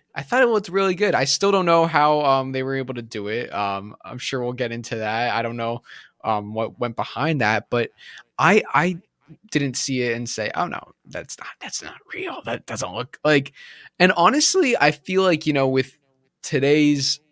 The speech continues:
technology, sometimes it's a little too much. Sometimes they do a little too much with it. Maybe they try and make it like,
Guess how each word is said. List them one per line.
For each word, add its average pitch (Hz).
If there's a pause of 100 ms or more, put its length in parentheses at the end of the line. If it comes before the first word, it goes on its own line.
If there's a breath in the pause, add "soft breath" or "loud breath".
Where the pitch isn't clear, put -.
(100)
technology, 123
sometimes 185
it's 185
a 208
little 196
too 185
much. - (300 soft breath)
Sometimes 185
they 180
do 165
a -
little 190
too 220
much 214
with 214
it. 208
Maybe 165
they 151
try 147
and 151
make 147
it 101
like, -